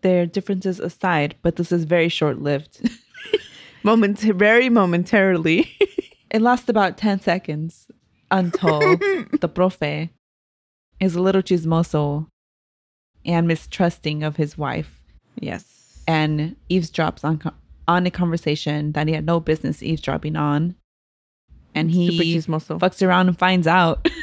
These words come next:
Speaker 1: <laughs>
Speaker 2: Yeah. Oh my God.
Speaker 1: I think that's it. That's my summary.
Speaker 2: That's good. That's excellent. Yeah, that's really the most important stuff.
Speaker 1: Okay. Okay. So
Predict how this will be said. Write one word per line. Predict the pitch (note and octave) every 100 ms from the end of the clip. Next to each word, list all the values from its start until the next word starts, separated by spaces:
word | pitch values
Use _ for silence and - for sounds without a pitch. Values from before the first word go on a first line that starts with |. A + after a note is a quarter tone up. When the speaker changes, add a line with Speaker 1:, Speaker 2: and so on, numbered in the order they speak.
| - -
Speaker 1:
<laughs> | - - - - - - - - -
Speaker 2:
Yeah. | E3+ E3 C4 - - _
Oh | F3
my | F#3+ B3
God. | A#3 G#3 A#3 G3 - _
Speaker 1:
I | G3+
think | A3 E4
that's | A3 F3+ G3
it. | E3+
That's | - D#3+
my | D#3
summary. | D#3 - - F3+ -
Speaker 2:
That's | G3 -
good. | B3 G3+ E3 E3+
That's | - F3+
excellent. | F#3 F#3+ - D3+ - -
Yeah, | F3+ F3+
that's | D#3 E3 _
really | F#3 F3+
the | E3
most | D#3+ -
important | D#3 F3 - - - _
stuff. | - D#3+ F3+
Speaker 1:
Okay. | E3 - E3 F#3+ - A#3+
Okay. | A#3+ D#3
So | - G3+ F#3+ F#3+